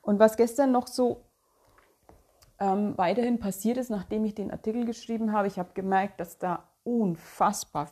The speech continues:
viel, ja, Wut in der Luft lag, Aggression. Ich habe gemerkt, das ist im Feld, also das war nicht nur meines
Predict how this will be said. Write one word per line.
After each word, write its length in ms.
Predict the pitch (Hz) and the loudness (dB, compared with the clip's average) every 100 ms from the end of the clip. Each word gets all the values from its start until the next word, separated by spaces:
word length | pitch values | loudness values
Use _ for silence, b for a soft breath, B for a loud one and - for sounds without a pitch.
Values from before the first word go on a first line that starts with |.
| _ | _
viel, 420 | - 220 240 226 214 B B B B B B _ _ _ _ _ _ _ _ _ _ _ _ _ | -8 -2 2 0 -2 B B B B B B _ _ _ _ _ _ _ _ _ _ _ _ _
ja, 520 | 226 202 180 156 156 - | 2 4 6 4 -2 -10
Wut 300 | - 214 277 | -2 0 0
in 160 | - 247 | 0 -2
der 120 | 262 | 0
Luft 320 | 247 254 - | -2 -4 -6
lag, 340 | 226 220 254 - _ _ _ _ _ _ _ _ _ _ _ | -2 0 -2 -6 _ _ _ _ _ _ _ _ _ _ _
Aggression. 720 | 196 - 185 - 196 208 254 | -10 -4 -6 -4 0 2 2
Ich 140 | 233 196 | 0 -2
habe 140 | 190 | -6
gemerkt, 580 | 190 185 180 190 202 _ _ _ _ _ | -4 0 2 0 -2 _ _ _ _ _
das 140 | - 175 | -12 -8
ist 160 | - | -6
im 140 | 175 175 | -4 -4
Feld, 420 | - 185 175 165 | 0 4 4 2
also 220 | 165 160 | -4 -6
das 220 | 165 170 | -6 -6
war 140 | 165 165 | -6 -4
nicht 380 | 175 180 - - _ | -4 -6 -12 -20 _
nur 340 | 180 190 202 175 | -4 0 0 0
meines 680 | 160 156 170 208 294 - | 0 0 0 0 -2 -10